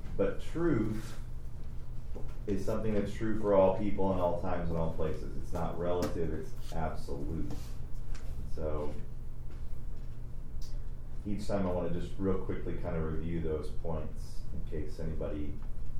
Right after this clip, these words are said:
streams and, and is totally diving in in the middle of this. Um, that's a big deal, because if truth can't be known, there's no point in anything else that we're doing in this class, but truth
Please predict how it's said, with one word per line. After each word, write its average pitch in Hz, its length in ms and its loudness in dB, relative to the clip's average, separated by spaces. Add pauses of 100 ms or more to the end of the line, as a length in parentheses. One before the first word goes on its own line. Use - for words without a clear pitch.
(140)
streams 78 680 2
and, 71 420 2
and - 140 -2 (140)
is - 80 0 (320)
totally - 540 -2 (120)
diving 78 380 2
in 78 180 -2
in - 80 -2 (100)
the 80 60 -2
middle - 240 2
of - 60 -2
this. - 240 2 (1000)
Um, 80 460 6 (1400)
that's - 260 2
a 139 60 2
big - 240 0
deal, 90 220 2
because - 340 0
if - 180 0
truth 123 300 0
can't 123 240 2
be 107 80 0
known, 107 340 0
there's 92 180 -2
no 92 100 0
point 92 320 2
in 82 360 2
anything 98 380 2
else 85 200 0
that - 120 -2
we're 82 80 0
doing - 160 4
in - 280 12
this - 120 6
class, 107 520 6
but - 160 0
truth - 240 0